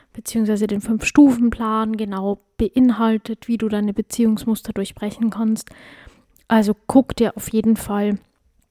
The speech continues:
meine Seite dazu an und ich sende ja jetzt auch immer wieder mal E-Mails raus mit Informationen.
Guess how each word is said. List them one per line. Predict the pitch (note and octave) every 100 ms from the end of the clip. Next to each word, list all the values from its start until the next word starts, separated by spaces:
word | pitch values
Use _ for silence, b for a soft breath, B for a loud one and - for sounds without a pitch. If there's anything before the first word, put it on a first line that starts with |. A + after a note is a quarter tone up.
| _ _ _ - -
meine | G3+ F#3+ G3
Seite | - F#3+ G#3 A3
dazu | G#3 - A#3 -
an | A3+ A3+ A3+ b b b b _
und | A#3+ A3 G#3+ G#3+ G#3 - - -
ich | A3 - - -
sende | - A3 A3+ A3
ja | G#3+ G3
jetzt | G3+ G3+ -
auch | - -
immer | A3 A3 G3
wieder | G3+
mal | F#3+ -
E-Mails | B3 C4 A#3 - -
raus | G#3 A3 A3
mit | A3 G#3
Informationen. | - G#3 G#3 G3+ G3 - G3+ G#3+ G3+ G3+